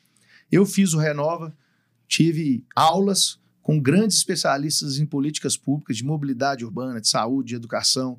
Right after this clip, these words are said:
Tive uma preparação pra fazer uma campanha com pouco recurso. Eu procuro seguir pessoas que eu admiro e me espelhar nelas, como é o caso do governador de Minas, de deputados estaduais, federais, são, são vários, né? Não vou nem citar aqui, porque vai, vou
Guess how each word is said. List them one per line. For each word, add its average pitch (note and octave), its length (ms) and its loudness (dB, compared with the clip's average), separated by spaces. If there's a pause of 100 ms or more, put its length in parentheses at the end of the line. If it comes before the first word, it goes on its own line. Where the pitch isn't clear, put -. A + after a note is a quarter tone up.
(200)
Tive D#3+ 200 2
uma D#3+ 100 -2
preparação D3 640 -2
pra C3 100 -10
fazer C3 200 -4
uma D3 100 -2
campanha C3 420 -6
com A#2+ 140 -12
pouco D3 320 -2
recurso. C3+ 560 -4 (720)
Eu C#3+ 200 2
procuro E3+ 420 0
seguir F#3+ 540 2 (100)
pessoas D#3 500 0
que - 120 -2
eu F3+ 80 2
admiro D#3+ 540 -6 (280)
e C#3 120 2
me E3+ 80 0
espelhar D3 480 0
nelas, C#3 360 -4
como D#3 200 -4
é D3+ 40 -4
o C#3 60 -6
caso C#3 260 -4
do B2 80 -10
governador B2 540 -4
de C3 100 -6
Minas, C#3 400 -4
de A#2+ 80 -8
deputados B2 520 -2
estaduais, C3 580 -4
federais, B2 640 -2
são, B2+ 300 -4
são C3 220 -6
vários, A2+ 380 -2
né? A#2 60 -6
Não A2+ 80 -8
vou A#2 80 -8
nem C#3 120 -2
citar C#3 340 0
aqui, C3+ 220 -4
porque C#3+ 220 -4
vai, B2+ 240 -4
vou B2 340 -8